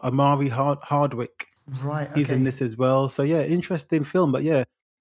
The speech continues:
Speaker 1: about zombies, really. I mean, <laughs> that's what it is. Zombies in Las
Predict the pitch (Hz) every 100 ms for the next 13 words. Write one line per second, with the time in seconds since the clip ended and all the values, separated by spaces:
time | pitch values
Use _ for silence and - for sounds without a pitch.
0 | _ 151 160 120 147 185 143 117 110 113
1 | 135 170 165 120 110 - _ 151 143 139
2 | 127 156 127 139 143 135 131 127 123 120
3 | _ _ _ 120 131 131